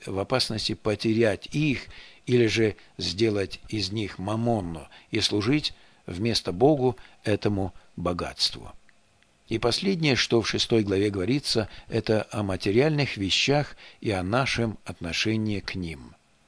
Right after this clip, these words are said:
Мы должны поставить духовное на первое место. Господь говорит: «Ищите же прежде Царство Божие и правды Его, и это все приложится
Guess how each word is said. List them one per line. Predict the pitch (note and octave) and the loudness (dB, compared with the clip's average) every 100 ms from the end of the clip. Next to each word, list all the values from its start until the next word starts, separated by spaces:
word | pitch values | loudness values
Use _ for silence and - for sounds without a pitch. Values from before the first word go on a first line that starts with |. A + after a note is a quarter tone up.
| - | -4
Мы | A#2 | 2
должны | C3+ C#3 B2 D#3 C#3 - - - - - - - | 6 6 6 4 2 -4 -20 -20 -20 -20 -20 -2
поставить | A#2+ A#2+ - A2+ F2+ - - | 0 2 4 4 4 -4 -8
духовное | F#2+ F2+ C#3 E3 C#3 D#2 - - _ - | -4 0 6 6 4 -4 -10 -16 _ -10
на | F#2 E2+ | -8 -4
первое | - A#2 A#2+ A#2 A2+ | 2 4 4 2 2
место. | F#2+ D2 - - C#2 _ _ _ _ _ - | 0 -2 -4 -6 -16 _ _ _ _ _ -6
Господь | F#2+ - G#2 G2 | -2 0 0 0
говорит: | G#2+ G2+ G#2+ G#2 - _ _ - - | 0 0 0 -2 -8 _ _ -20 -8
«Ищите | G2+ - - D#3+ E3+ D3+ | -2 2 2 2 2 0
же | C#3+ C3+ - | 2 0 2
прежде | A2+ B2 G#2 A2 G2 - _ | 6 6 6 0 -4 -6 _
Царство | - G2+ F#2 E2+ - F#2+ | -4 0 2 0 -4 -4
Божие | E2+ F2 C#2+ C2+ A#1+ - - - - | -2 -2 -4 -12 -14 -16 -18 -20 -6
и | A#2+ | -6
правды | - A2+ B2+ B2 F#2 | 0 2 2 0 -4
Его, | B1+ G1+ G1+ - - - - | -10 -14 -16 -16 -18 -20 -8
и | A#2 G#2 | -2 2
это | A2 F3+ E3+ G#2+ | 4 4 2 -6
все | - - E2+ - - _ | -4 -4 -4 -10 -20 _
приложится | - F2+ E2+ A2 G#2+ F#2+ - F#2+ | -8 -4 2 2 2 -4 -6 -6